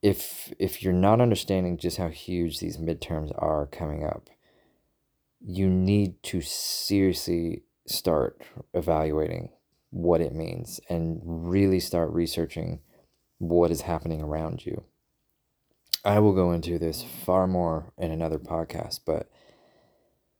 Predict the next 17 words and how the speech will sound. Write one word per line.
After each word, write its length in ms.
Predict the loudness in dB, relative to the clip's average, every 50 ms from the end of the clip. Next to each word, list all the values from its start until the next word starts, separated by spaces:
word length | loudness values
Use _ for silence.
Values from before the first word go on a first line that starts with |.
| _ _ _ _ _ _ _ _ _ _ _ _ _ _ _
if 340 | 0 0 0 0 -4 -10 -2
you 220 | 4 6 8 8 10
are 380 | 8 8 8 6 2 0 -4 -8 _ _ _ _ _ _ _ _ _ _ _ _ _ _ _ _ -6
remotely 1120 | -2 0 2 2 4 4 4 6 6 6 6 4 2 -2 -4 -2 -2 0 0 -2 -4 -6 -12 _ _ _ _ _ _ _ _ _ _ _ _ 2
believing 520 | 2 2 4 4 2 2 2 2 0 0 -2 _ _ _ _ 2
anything 800 | 4 4 6 6 4 2 2 0 -2 -4 -2 -2 -4 -6 -8 0 0
the 100 | 2 2
news 240 | 4 2 2 2
is 120 | 0 -2 -2
telling 320 | -2 -2 0 0 0 0
you 120 | 0 0 0
right 180 | 0 -2 -2
now, 340 | -4 -6 -4 -6 -6 -8 -10 _ _ _ _ _ _ _ _ _ _ _ _ _ _ _ _ _ -2
I 80 | -2 0
would 260 | 0 0 -2 -4 -10
genuinely 880 | -8 -6 0 2 4 4 4 4 4 4 2 4 2 2 2 2 0
question 800 | -2 -4 -6 -2 -2 -2 -2 -2 -6 -6 -6 -4 -4 -4 -6 -8